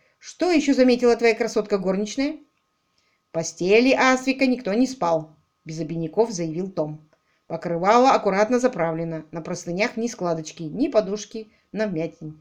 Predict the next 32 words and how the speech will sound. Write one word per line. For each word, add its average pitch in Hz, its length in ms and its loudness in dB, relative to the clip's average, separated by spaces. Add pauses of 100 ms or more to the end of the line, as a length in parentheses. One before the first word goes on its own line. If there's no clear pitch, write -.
(140)
и 262 100 0
ни 240 140 4
вмятины». 156 600 -6 (1300)
«Похоже, 165 540 -2
он 233 140 2
провел 233 260 4
ночь 233 220 2
с - 80 -10
леди 226 240 0
Вентуотер». 190 680 -2 (440)
«Похоже, 220 460 4
шеф. - 360 -6 (460)
Камеристка 208 600 2
ее 277 220 6
светлости, 254 680 0
мисс 190 420 -4
Барстоу, 165 920 -2
вечером 277 420 0
поднялась 294 420 0
наверх. 269 320 0 (680)
Леди 214 320 6
Вентуотер 214 800 4
велела 262 400 4
набрать 262 320 2
ей 233 140 0
ванну 180 580 -2
и 302 160 -8
отпустила 339 720 -4
ее 170 260 -2
на 175 120 -4
всю - 200 -10
ночь. 160 420 -6